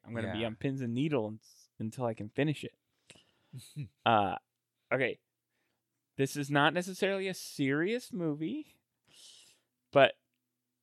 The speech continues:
Speaker 1: it is a movie I saw for the first time as an adult. A lot of people my age remember watching this movie as kids, loving it. I didn't watch a ton of these kinds of movies as a kid. So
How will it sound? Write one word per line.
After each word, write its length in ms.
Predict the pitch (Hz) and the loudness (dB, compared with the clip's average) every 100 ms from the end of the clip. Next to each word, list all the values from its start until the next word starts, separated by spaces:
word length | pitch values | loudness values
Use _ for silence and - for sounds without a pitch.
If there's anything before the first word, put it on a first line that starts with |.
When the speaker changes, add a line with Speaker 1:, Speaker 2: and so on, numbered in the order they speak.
| - | -4
Speaker 1:
it 100 | 139 | -2
is 120 | 143 | -2
a 60 | 143 | -2
movie 360 | 143 175 196 - | 0 0 -2 4
I 140 | 147 | 4
saw 240 | - 143 | 6 6
for 140 | 147 143 | 6 2
the 80 | 120 | 0
first 340 | - 131 - | 4 4 4
time 220 | 156 151 | 0 0
as 240 | - 120 143 | 2 2 2
an 60 | 185 | -2
adult. 380 | 165 104 - - _ _ _ _ _ - | 2 2 0 -12 _ _ _ _ _ -4
A 40 | |
lot 200 | 110 113 | 4 6
of 140 | 147 - | 6 2
people 220 | 180 175 | -8 -6
my 220 | 175 175 151 | -2 -2 0
age 380 | 165 165 160 - | -2 -2 -6 -8
remember 500 | 117 113 110 127 147 | -4 0 0 0 2
watching 300 | 131 131 139 | 2 0 -2
this 180 | 123 - | -6 -6
movie 280 | 117 110 107 | -8 -4 -4
as 140 | 104 | -4
kids, 580 | - 156 156 143 139 - _ - | -4 -2 0 -2 -10 -20 _ -16
loving 600 | 95 98 107 127 127 131 | -10 -2 2 2 2 -2
it. 220 | 127 117 - _ _ _ _ _ _ _ _ - | -4 -4 -8 _ _ _ _ _ _ _ _ -8
I 80 | |
didn't 220 | 117 127 107 | -6 -4 -2
watch 200 | 117 - | -4 -4
a 60 | 104 | -14
ton 260 | - 120 123 | -8 -4 -4
of 60 | |
these 180 | 117 123 | -4 -8
kinds 260 | - 131 123 | -6 -6 -4
of 60 | |
movies 360 | 117 117 117 113 | -6 -6 -6 -6
as 120 | 110 | -6
a 60 | 107 | -6
kid. 340 | - 127 127 - _ _ _ _ | -2 -2 -2 -8 _ _ _ _
So 400 | - 123 104 98 | 0 4 4 4